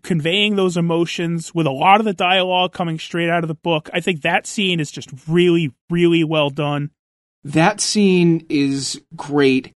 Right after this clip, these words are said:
Speaker 2: His scene with Gurney, too, I think is a real highlight, where he can't actually tell Gurney that he is Paul out of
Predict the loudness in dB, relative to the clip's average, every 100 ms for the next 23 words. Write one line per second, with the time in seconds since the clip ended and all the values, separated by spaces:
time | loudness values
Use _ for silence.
0 | -8 0 2 2 4 4 4 2 2 0
1 | 2 2 2 0 0 0 0 -4 -4 -4
2 | 0 0 2 2 2 2 2 4 2 0
3 | -2 0 0 -2 -4 -2 0 2 2 0
4 | -2 -4 -4 0 0 -2 -4 -4 -2 -2
5 | -2 -4 -2 2 2 2 2 2 2 0
6 | -4 -6 -6 -6 0 2 2 -2 -8 0
7 | 2 2 0 -4 -4 0 0 -2